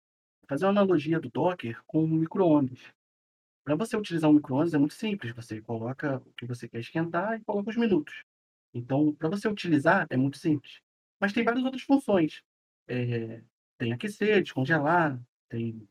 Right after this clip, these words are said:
ferver. E o Docker também tem essas outras funções que a gente ainda não comentou. Como o Rafa já, já comentou por alto, existe o volume,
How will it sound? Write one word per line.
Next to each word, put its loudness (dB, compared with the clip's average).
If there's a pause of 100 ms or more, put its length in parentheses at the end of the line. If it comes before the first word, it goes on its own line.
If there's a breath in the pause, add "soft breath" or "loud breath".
(100)
ferver. -2 (680)
E -4
o 2
Docker 0
também 2 (500)
tem 6
essas 0
outras -6
funções 0
que -8
a -2
gente -4
ainda 2
não 2
comentou. -4 (160)
Como 0
o 2
Rafa 2
já, -2 (120)
já -10
comentou 0
por -2
alto, -2 (220 soft breath)
existe -2
o -2
volume, 2